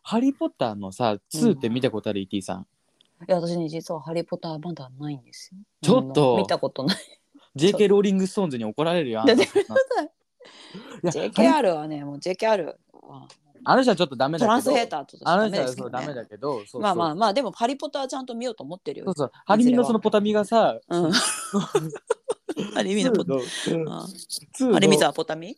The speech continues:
Speaker 1: ハリミ沢ポタミさんの、
Speaker 2: うん。
Speaker 1: その、ツーで、
Speaker 2: はい。
Speaker 1: なんかトイレに住まう幽霊みたいなのがいるのね。
Speaker 2: うん。えー、かわいい。
Speaker 1: そう。それはマートルって言うんだけど、
Speaker 2: はい。
Speaker 1: そのなんか、
Speaker 2: はい。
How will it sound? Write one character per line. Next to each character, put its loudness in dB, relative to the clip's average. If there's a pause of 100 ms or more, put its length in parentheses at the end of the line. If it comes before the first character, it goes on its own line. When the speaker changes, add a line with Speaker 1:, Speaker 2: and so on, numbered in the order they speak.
Speaker 1:
ハ 2
リ 6
ミ 0
沢 4
ポ -6
タ -2
ミ -8
さ -4
ん -10
の、 -8
Speaker 2:
う -8
ん。 -12
Speaker 1:
そ -20
の、 -16 (280)
ツ -16
ー -10
で、 -8 (280)
Speaker 2:
は -8
い。 -6
Speaker 1:
な -2
ん -14
か -8 (180)
ト -2
イ -2
レ -4
に -4 (180)
住 -4
ま -2
う -2
幽 0
霊 -4
み -12
た -6
い -6
な -12
の -12
が -4
い 0
る 0
の -8
ね。 -4 (280)
Speaker 2:
う -10
ん。 -8
え -6
ー、 -8
か -4
わ -2
い -4
い。 -8 (240)
Speaker 1:
そ 6
う。 -4 (180)
そ 2
れ -
は 6
マ 6
ー -2
ト -6
ル -8
っ -12
て -20
言 -14
う -14
ん -18
だ -18
け -12
ど、 0
Speaker 2:
は -6
い。 -14 (260)
Speaker 1:
そ -8
の 0
な -2
ん -4
か、 -4
Speaker 2:
は -4
い。 -10